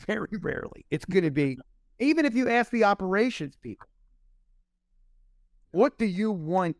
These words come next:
in life? What do you want from this company more than anything?" "I'd like, uh, more opportunity. We need more sales, more revenue.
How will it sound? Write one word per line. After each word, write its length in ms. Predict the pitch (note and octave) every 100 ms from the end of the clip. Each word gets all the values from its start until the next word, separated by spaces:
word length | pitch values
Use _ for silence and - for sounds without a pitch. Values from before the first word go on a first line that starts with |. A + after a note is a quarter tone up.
| _
in 320 | E3 D#3+ D3
life? 360 | C#3+ C#3+ B2 -
What 100 | F3
do 60 |
you 100 | G3
want 260 | F#3 F3 F3+
from 140 | D#3+
this 120 | D#3 -
company 280 | F3 C#3+
more 200 | D3+ D#3+
than 100 | C#3
anything?" 360 | C3+ E3 - A2 - _
"I'd 180 | - D#3
like, 220 | D#3+ D#3 - _
uh, 160 | D3 C3+
more 240 | D#3+ D3 C#3+
opportunity. 720 | C#3+ D#3 - G3+ D3+ - - _ _ _ _ _ _ _ _ _ _ _ _ _
We 120 | D#3
need 220 | G3+ F#3+ D#3
more 320 | D3 D3+ D#3
sales, 540 | - - A3 C#3 A#2+ -
more 220 | C#3+ E3+ E3
revenue. 540 | C#3+ F#3 D3+ A2 G2